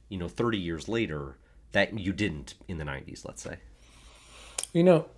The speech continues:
Speaker 2: first of all, let, let's back it up to, to the, to the source, which is Peter Parker. And I've always said that Peter Parker is probably the most three-dimensional, psychologically real,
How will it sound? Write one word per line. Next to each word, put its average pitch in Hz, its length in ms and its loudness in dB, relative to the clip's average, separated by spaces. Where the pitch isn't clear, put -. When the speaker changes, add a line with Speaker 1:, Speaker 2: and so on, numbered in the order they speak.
Speaker 2:
first 190 300 2
of 143 60 4
all, 123 120 10
let, 127 180 2
let's 120 180 -6
back 123 260 8
it 113 60 6
up 113 140 4
to, 113 160 0
to - 220 -2
the, 107 120 -4
to - 180 -4
the 101 100 0
source, 107 480 2
which 104 180 -4
is 104 100 -2
Peter 104 260 0
Parker. 95 400 0
And 95 100 -2
I've 95 100 -4
always 107 220 2
said 110 140 2
that 95 140 -2
Peter 104 180 2
Parker 104 380 2
is 92 100 0
probably 104 340 2
the 101 140 2
most 101 380 -2
three-dimensional, 107 800 2
psychologically 101 840 2
real, 95 500 0